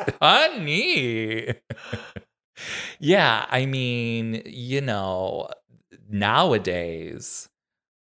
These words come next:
Speaker 2: honey, she tried it on the Sweet Sweet Fantasy tour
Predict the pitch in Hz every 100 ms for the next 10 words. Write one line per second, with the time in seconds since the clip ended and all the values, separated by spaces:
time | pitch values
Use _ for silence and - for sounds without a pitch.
0 | _ 117 113 104 101 98 90 80 76 65
1 | 62 - - - _ _ _ _ _ _
2 | _ - - 151 151 123 120 123 95 92
3 | 90 90 87 85 - 95 - 90 - 92
4 | 87 - - - - - 95